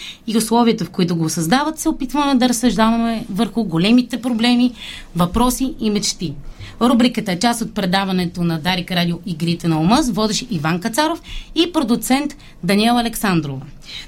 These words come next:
Тази вечер нямаше Игрите на ума, имаше малко програмно недоразумение, но следващия вторник ви обещавам, че доктор Кацаров ще бъде тук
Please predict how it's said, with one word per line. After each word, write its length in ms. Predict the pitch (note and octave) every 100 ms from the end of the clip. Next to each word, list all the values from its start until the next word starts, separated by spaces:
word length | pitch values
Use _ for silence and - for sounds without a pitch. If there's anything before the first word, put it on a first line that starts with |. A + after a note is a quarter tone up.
| -
Тази 260 | C4 G#3
вечер 260 | F#3 A3 D#4+
нямаше 420 | D4 C4+ A3+ A3+
Игрите 340 | F3+ F#3 E3+ E3
на 100 | D#3+
ума, 280 | G3 D#4 E4
имаше 280 | C#4 B3+ B3+
малко 420 | A#3+ B3 B3 A3+
програмно 480 | A#3 G#3+ A#3+ A#3+ G3
недоразумение, 720 | F3+ E3 D#3+ D#3+ G#3 D4 F4 E4
но 80 |
следващия 520 | B3 C#4 C#4+ C#4 G#3 F#3+
вторник 420 | - C#4 C#4+ B3
ви 100 | A#3
обещавам, 440 | G#3 G#3+ A#3 B3
че 200 | A#3+ E3 - - - - -
доктор 380 | F3 G3 C#4 C4
Кацаров 420 | D4+ D4+ D4+ D4+
ще 180 | - G3+
бъде 320 | G#3 F#3 E3
тук 220 | D#4